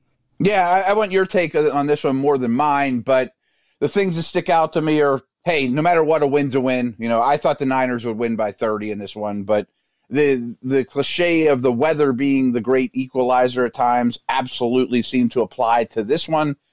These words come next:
And I know you can excuse it away with weather and whatnot,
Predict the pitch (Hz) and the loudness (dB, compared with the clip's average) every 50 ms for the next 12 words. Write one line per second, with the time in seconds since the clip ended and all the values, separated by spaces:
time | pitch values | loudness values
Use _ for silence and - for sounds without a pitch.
0 | _ _ _ _ _ _ _ - - 185 190 190 185 185 190 220 240 240 233 214 | _ _ _ _ _ _ _ -4 -2 0 0 0 0 0 2 2 2 4 4 2
1 | 220 196 - 202 208 190 - - - - 185 202 208 190 180 170 190 170 175 156 | 0 0 0 -2 -2 -4 -6 -8 -8 -6 -2 -2 0 0 0 2 2 2 2 2
2 | 139 139 151 156 170 170 170 165 156 147 143 135 120 110 110 127 135 135 147 151 | 2 2 2 2 2 2 2 2 2 0 0 0 -2 0 2 2 2 4 2 2
3 | 143 139 139 135 131 127 127 131 139 120 127 143 143 147 147 143 - | 4 4 4 2 2 2 2 2 0 0 0 0 0 2 0 0 -2